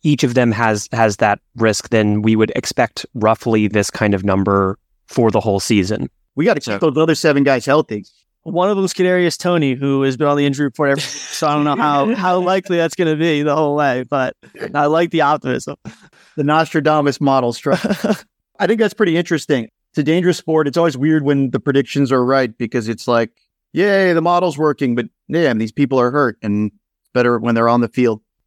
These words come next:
Speaker 2: In terms of the specifics here, I mean, I wanna dive in on Mike Williams 'cause I thought you did a really good analysis there. What can you expect to see differently from the Chargers with and without him?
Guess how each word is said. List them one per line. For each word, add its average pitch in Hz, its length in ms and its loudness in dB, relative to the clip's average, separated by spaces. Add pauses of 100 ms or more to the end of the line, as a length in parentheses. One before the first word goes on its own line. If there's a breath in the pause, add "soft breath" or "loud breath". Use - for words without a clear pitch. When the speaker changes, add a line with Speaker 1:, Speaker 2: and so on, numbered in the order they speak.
Speaker 2:
In 151 120 2
terms 208 380 0 (140)
of 160 480 0 (480)
the 156 100 2
specifics - 840 -2
here, 131 420 2 (260)
I - 40 -6
mean, 143 100 0
I 147 40 2
wanna 165 180 2
dive 151 220 0
in 147 60 2
on 127 120 2
Mike 135 200 0
Williams 127 340 0
'cause 117 120 -4
I 117 40 -2
thought 131 180 0
you 123 40 -2
did 120 140 0
a 123 60 2
really 120 160 2
good 117 100 0
analysis 113 520 -2
there. 110 240 0 (360)
What 147 160 -2
can 175 80 -2
you 170 140 4
expect 156 420 -2
to 135 80 -6
see 135 200 -4
differently 135 640 0
from 135 380 0
the 120 80 -2
Chargers 127 640 0 (380)
with 139 240 0
and 127 100 2
without 120 320 2
him? 110 180 -6